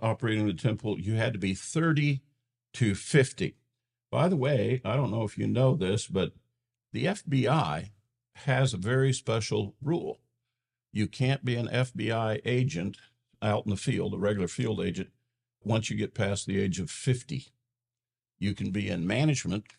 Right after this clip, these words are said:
of the F B I, but you can't be a field agent anymore because they believe that at that age, you lose certain capabilities to be able to perform all the functions that you need to be able to do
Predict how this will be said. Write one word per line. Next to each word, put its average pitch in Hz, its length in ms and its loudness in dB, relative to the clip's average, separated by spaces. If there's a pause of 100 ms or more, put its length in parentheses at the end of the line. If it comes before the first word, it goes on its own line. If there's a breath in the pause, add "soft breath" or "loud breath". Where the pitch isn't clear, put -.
of 92 160 -4
the 92 140 0
F 90 100 -2
B 85 140 -2
I, 85 60 2
but 80 220 -10
you - 120 -8
can't 117 360 -2
be 101 120 0
a 87 80 0
field 107 360 -2
agent 90 380 -6
anymore 95 400 0
because - 320 -4
they 85 120 0
believe 110 580 2
that 90 100 0
at 92 220 0
that 104 320 0
age, 98 600 0 (580)
you 104 280 0
lose 139 420 4
certain 120 440 4
capabilities 101 960 2 (140)
to 104 120 2
be 98 140 4
able 98 160 0
to 92 200 -2
perform 110 460 0
all 98 120 -2
the 92 60 -2
functions 92 580 -2
that 85 140 -6
you 98 80 0
need 98 180 0
to 82 60 -4
be 80 120 -4
able 87 140 -6
to 85 80 -6
do 117 280 4